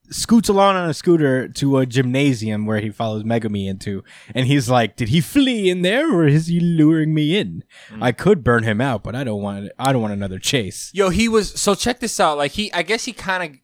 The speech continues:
Speaker 2: lost track of him on the moped since he was in the sky, but he was able to watch where he was going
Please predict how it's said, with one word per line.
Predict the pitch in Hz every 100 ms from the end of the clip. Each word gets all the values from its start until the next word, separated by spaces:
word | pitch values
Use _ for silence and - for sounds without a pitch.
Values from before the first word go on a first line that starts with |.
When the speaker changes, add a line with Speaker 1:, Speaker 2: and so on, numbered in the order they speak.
| _ _ -
Speaker 2:
lost | 139 135 151 139 -
track | 156 151
of | 147
him | 143 143
on | 127
the | 120
moped | 127 131 147 139 -
since | 131 117
he | 127
was | 117
in | 123
the |
sky, | 117 - 123 127 139 151 _ -
but | 143
he | 147 180
was | 160 143 - -
able | 180 185 160 151
to | - 143
watch | 107 107 143 165 - 139
where | 143
he | 131 123
was | 123
going | 101 139 135 113